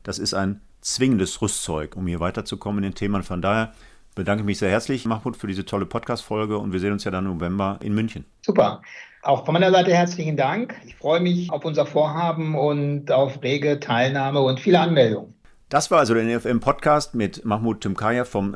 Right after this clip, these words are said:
Speaker 1: C F M Ring e V. Wir sehen uns hoffentlich in ein paar Wochen dann in München auf der bim World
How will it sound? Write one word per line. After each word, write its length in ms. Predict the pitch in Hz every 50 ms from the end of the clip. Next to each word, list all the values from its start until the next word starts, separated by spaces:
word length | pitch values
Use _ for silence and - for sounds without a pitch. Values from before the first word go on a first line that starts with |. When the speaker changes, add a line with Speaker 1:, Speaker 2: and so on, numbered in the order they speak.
| - -
Speaker 1:
C 160 | - - 117
F 140 | 107 - -
M 180 | 110 110 110
Ring 160 | 104 107 104
e 80 | 104 104
V. 320 | 104 - 107 101 95 98 - - - - _ _ _ _
Wir 100 | - 104
sehen 140 | 104 131 165
uns 160 | 180 151 -
hoffentlich 560 | - 160 165 - 170 151 147 143 135 - - - -
in 200 | - 123 113 107
ein 200 | - 107 107 104
paar 160 | 104 120 107
Wochen 220 | 104 - 165 170 139
dann 100 | 120 110
in 140 | 107 101 101
München 340 | 131 190 202 - 190 147
auf 160 | 113 87 98 -
der 320 | - 101 90 87 85 - -
bim 260 | 95 87 104 107 104
World 440 | 101 123 165 226 262 277 - -